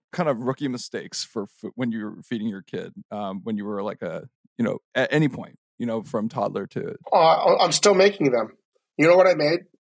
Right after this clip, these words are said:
Speaker 2: I made for my two kids on Sunday, Eggs Benedict. <laughs> But with sam-, smoked salmon instead.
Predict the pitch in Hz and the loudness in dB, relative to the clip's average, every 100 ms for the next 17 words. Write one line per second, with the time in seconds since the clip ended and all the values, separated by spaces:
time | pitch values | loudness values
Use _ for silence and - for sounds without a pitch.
0 | - 143 175 160 127 127 - 120 127 135 | 0 4 4 6 4 4 0 0 4 4
1 | 131 147 139 135 123 - 151 123 120 139 | 4 -2 2 4 4 0 -2 0 2 2
2 | 123 117 110 - _ _ - - 139 131 | 2 0 -2 -8 _ _ 0 2 4 4
3 | 131 120 117 - - _ _ _ _ _ | 4 4 0 -2 -10 _ _ _ _ _
4 | _ - - - - - - - - - | _ -12 -10 -8 -10 -14 -10 -10 -10 -20
5 | - _ _ _ _ - - - - - | -20 _ _ _ _ -20 -20 -20 -20 -20
6 | - - 151 175 165 147 - 170 180 147 | -18 -2 4 6 6 6 4 4 4 2
7 | 185 185 185 185 175 139 131 - - 151 | 6 6 6 6 6 4 2 -6 0 2
8 | - 151 170 180 | 4 6 6 4